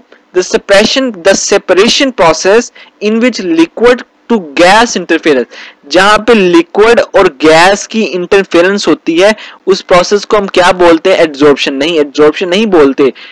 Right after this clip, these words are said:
क्योंकि adsorption में क्या होती है? Solid होता है, Solid और liquid, ये solid और gas होती है, लेकिन gas और लिक्विड होता है,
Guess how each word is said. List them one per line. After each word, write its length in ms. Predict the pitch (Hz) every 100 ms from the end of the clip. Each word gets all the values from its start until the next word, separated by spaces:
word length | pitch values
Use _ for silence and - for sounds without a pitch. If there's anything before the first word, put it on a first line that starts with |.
| _ _
क्योंकि 220 | 180 185
adsorption 580 | 233 - - 170 165 214
में 100 | 214
क्या 160 | 208 196
होती 280 | 185 196
है? 160 | 208 254 - _ _
Solid 500 | - - 196 226 214
होता 240 | 170 -
है, 220 | 147 139 117
Solid 480 | - 160 165 196
और 80 | 196
liquid, 340 | 170 143 180 180
ये 60 |
solid 320 | 170 160 156
और 140 | 170 139
gas 320 | 139 147 160
होती 260 | 151 - 170
है, 120 | 202 - - -
लेकिन 260 | 190 220
gas 520 | 185 143 160 185 233 247
और 60 |
लिक्विड 520 | 220 - _ _ _ -
होता 200 | - 165
है, 160 | 214